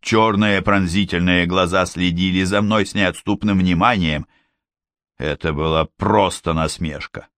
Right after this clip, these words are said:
Мне стало казаться, что он настоящий вампир, а я его отражение в зеркале.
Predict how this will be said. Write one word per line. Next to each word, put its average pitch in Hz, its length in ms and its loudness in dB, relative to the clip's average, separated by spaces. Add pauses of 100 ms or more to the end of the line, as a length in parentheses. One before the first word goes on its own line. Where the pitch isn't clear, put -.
(420)
Мне 123 220 6
стало 123 320 0
казаться, 123 680 0 (240)
что - 260 2
он 120 140 2
настоящий 117 800 0
вампир, 113 640 0 (140)
а - 120 2
я 87 260 2
его 104 360 2
отражение 131 680 0
в 139 40 -4
зеркале. 143 600 -2